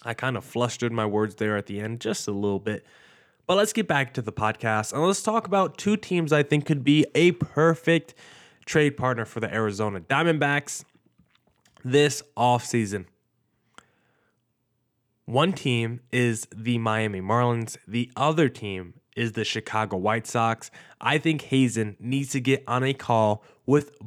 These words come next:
both of the G Ms for those two franchises. Not even quite sure off the top of my head who the G M is right now for the Marlins after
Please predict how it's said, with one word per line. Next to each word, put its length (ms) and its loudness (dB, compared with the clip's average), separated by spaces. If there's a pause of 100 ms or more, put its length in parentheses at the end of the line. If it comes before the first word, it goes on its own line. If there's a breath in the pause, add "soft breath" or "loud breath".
(220)
both 380 4
of 100 -2
the 120 0
G 340 0
Ms 320 -4
for 200 0
those 280 0
two 120 0
franchises. 800 -2
Not 240 -2
even 220 -4
quite 280 -2
sure 380 0 (400 loud breath)
off 180 0
the 60 -12
top 120 2
of 40 -2
my 140 0
head 320 -2
who 160 0
the 120 0
G 300 0
M 140 -2
is 260 -4
right 180 0
now 160 -4
for 160 -6
the 60 -6
Marlins 420 -4
after 460 -4